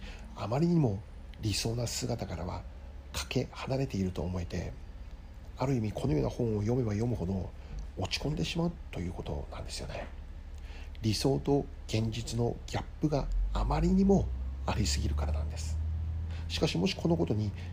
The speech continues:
気づいているならば、すなわち理想と現実のギャップがありすぎて苦しんでいる、落ち込んでしまう、もう無理だと思ってしまう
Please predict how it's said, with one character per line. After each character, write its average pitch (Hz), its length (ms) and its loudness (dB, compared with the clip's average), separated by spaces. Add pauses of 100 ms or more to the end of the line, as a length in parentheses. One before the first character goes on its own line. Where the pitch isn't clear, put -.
気 - 200 0
づ - 140 4
い - 40 4
て - 140 -2
い 95 80 0
る 87 80 0
な 78 100 -4
ら - 80 -4
ば、 - 220 -6 (200)
す - 140 -4
な 160 80 4
わ 123 60 2
ち 110 120 0
理 117 140 0
想 170 160 4
と 160 120 0
現 139 220 2
実 143 240 -2
の 127 140 0
ギ 110 100 -2
ャ 98 40 2
ッ - 20 -4
プ - 160 -6
が 123 180 2 (360)
あ 101 100 0
り 117 80 4
す 165 160 0
ぎ 123 100 0
て 110 200 -2 (260)
苦 127 220 -2
し 160 100 -2
ん 175 100 2
で 110 100 2
い 95 40 2
る、 104 160 0 (400)
落 - 180 0
ち - 60 -6
込 180 80 4
ん 165 40 4
で 156 100 2
し - 100 -4
ま 95 120 0
う、 98 120 -2 (380)
も 143 160 6
う 143 40 6
無 127 200 6
理 190 100 6
だ 110 140 4
と - 160 -4
思 101 140 2
っ - 20 -4
て - 120 -10
し - 160 -4
ま 95 80 2
う 98 80 -2